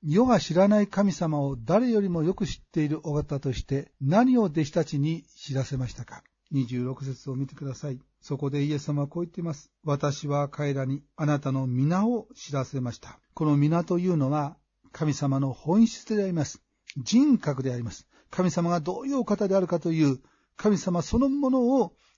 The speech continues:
イエス様は明らかに示されたということですね。それは義なる神様であり、聖なる神様であり、そして愛なる神様なのであります。義と愛はあの十字架において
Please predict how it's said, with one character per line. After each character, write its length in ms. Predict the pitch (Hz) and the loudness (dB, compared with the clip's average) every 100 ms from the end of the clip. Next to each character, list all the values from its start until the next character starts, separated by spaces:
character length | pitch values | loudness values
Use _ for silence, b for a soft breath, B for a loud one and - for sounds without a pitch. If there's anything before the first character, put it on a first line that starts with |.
| _ | _
イ 100 | 156 | -2
エ 60 | 135 | -2
ス 60 | |
様 240 | 147 139 131 | -2 -2 -2
は 200 | 135 - | -6 -8
明 240 | 160 160 240 | -10 -6 -6
ら 120 | 233 | -4
か 160 | - 202 | -4 2
に 280 | 240 240 - _ | 2 2 -6 _
示 380 | - 135 131 | -10 -4 -4
さ 100 | - | -4
れ 80 | 127 | -8
た 120 | 113 | -8
と 100 | 110 | -8
い 80 | 131 | -6
う 40 | 123 | -6
こ 100 | 135 | -8
と 100 | 143 | -8
で 80 | |
す 100 | 139 | -4
ね。 140 | 190 269 - _ _ | -2 -2 -6 _ _
そ 160 | - 127 | -4 -4
れ 80 | |
は 240 | 120 123 - _ 127 107 | -2 -6 -12 _ -20 -6
義 140 | 123 | 2
な 160 | 143 139 | 4 4
る 120 | 127 | 2
神 220 | - 135 | -4 -6
様 260 | 135 143 143 | -4 -4 -4
で 100 | 135 | -4
あ 60 | 131 | -10
り、 60 | - | -14
聖 420 | - - 180 240 202 | -16 -6 4 6 8
な 120 | 175 | 6
る 80 | 160 | 2
神 220 | - 175 | 0 -2
様 240 | 165 156 | -2 -4
で 100 | 156 | -4
あ 60 | 143 | -6
り、 120 | 139 _ _ _ | -8 _ _ _
そ 280 | - - 147 | -16 -4 -4
し 120 | - | -4
て 240 | 139 143 _ _ | -6 -8 _ _
愛 300 | 151 135 123 | -2 0 0
な 140 | 123 | -2
る 300 | 135 208 208 _ _ _ | -2 -4 -6 _ _ _
神 240 | - 120 | -8 -6
様 240 | - 110 117 | -6 -8 -6
な 100 | 123 | -6
の 100 | 131 | -8
で 120 | 151 | -8
あ 20 | |
り 60 | 147 | -8
ま 120 | 151 | -8
す。 120 | - _ _ _ | -10 _ _ _
義 200 | 131 151 | -4 -2
と 220 | 143 135 | 2 2
愛 180 | 151 151 | 2 2
は 240 | 135 151 - _ | -2 -6 -12 _
あ 100 | - | -4
の 160 | 156 147 | 0 0
十 260 | 113 143 165 | 0 0 0
字 120 | - | 0
架 120 | 190 | -2
に 100 | 190 | 0
お 120 | 208 | -2
い 60 | 175 | -2
て 280 | - 160 | -4 -6